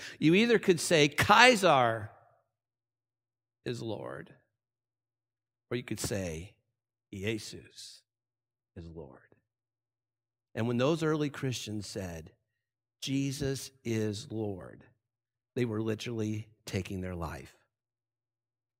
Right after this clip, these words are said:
into their own hands and wondering what would happen with us. And of course, the answer to this question, whether Jesus is Lord or the emperor is Lord, it always makes various people nervous depending on where you are.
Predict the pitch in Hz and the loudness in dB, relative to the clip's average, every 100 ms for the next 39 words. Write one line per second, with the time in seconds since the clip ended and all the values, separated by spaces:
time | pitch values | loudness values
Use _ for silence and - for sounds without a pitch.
0 | _ 101 90 87 87 82 82 73 71 - | _ -8 -6 -6 -8 -10 -12 -14 -16 -20
1 | - - _ _ _ _ _ _ _ _ | -20 -20 _ _ _ _ _ _ _ _
2 | _ _ _ _ _ _ _ _ _ - | _ _ _ _ _ _ _ _ _ -2
3 | 120 120 123 113 107 95 95 104 _ _ | 0 0 0 -2 -4 -4 -6 -10 _ _
4 | _ _ - 107 120 123 143 165 113 85 | _ _ -6 -4 -2 0 0 -2 -6 -8
5 | 67 58 - - - _ _ _ _ _ | -10 -12 -14 -14 -16 _ _ _ _ _
6 | _ _ _ _ _ _ _ _ - 180 | _ _ _ _ _ _ _ _ 4 4
7 | 170 202 214 190 - 165 180 254 294 185 | 6 6 6 6 2 4 8 8 6 2
8 | 151 131 - 139 113 151 135 123 120 170 | 2 0 2 2 2 2 2 2 2 4
9 | 226 240 143 147 131 131 123 117 175 247 | 4 4 0 -2 0 2 2 2 2 2
10 | 151 123 110 113 113 117 156 160 - - | 2 0 0 0 2 4 4 0 -8 6
11 | 165 226 262 214 202 165 185 180 170 - | 10 12 10 6 4 4 4 4 4 4
12 | 156 151 175 254 147 104 139 117 147 139 | 0 2 6 6 6 0 -2 2 2 2
13 | 131 131 123 123 151 208 156 120 - - | 2 2 2 2 2 2 2 -2 -10 -14